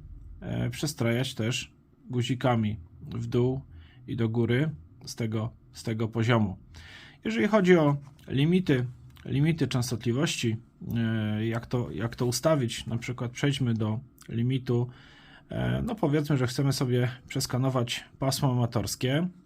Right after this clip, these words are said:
E, wpisujemy sobie częstotliwość, ustawiamy sobie limit dolny i na przykład sto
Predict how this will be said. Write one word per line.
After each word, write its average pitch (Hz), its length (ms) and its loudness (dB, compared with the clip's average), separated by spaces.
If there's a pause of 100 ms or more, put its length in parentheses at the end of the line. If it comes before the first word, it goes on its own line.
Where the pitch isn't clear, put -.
(2000)
E, 113 580 0 (1300)
wpisujemy 190 540 0
sobie 127 280 0
częstotliwość, 156 920 0 (280)
ustawiamy 123 420 0
sobie 110 280 -2
limit 127 340 0
dolny 156 500 4 (300)
i 220 100 -2
na 156 120 2
przykład 123 560 -4 (100)
sto 131 520 -4